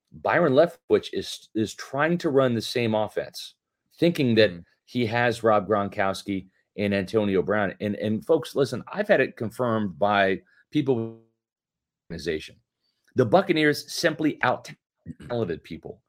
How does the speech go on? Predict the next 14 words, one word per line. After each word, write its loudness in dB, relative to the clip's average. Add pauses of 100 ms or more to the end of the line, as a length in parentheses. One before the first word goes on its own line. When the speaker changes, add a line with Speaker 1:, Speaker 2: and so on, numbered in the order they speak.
(260)
Speaker 1:
When 2
you've 0
got 6
the 0
greatest 4
quarterback 2 (280)
in 2
the 0
history -2
of 0
the -2
game -2 (320)
that 4
can 4